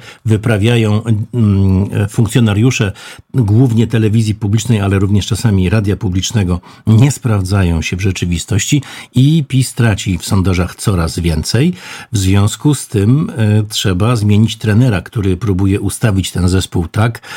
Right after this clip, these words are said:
żeby wyniki były. E, to po pierwsze. Po drugie,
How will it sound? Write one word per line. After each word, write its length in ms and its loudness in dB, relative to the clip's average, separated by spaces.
żeby 600 0
wyniki 520 0
były. 360 0
E, 280 2
to 220 -2
po 160 0
pierwsze. 500 -4
Po 180 0
drugie, 680 0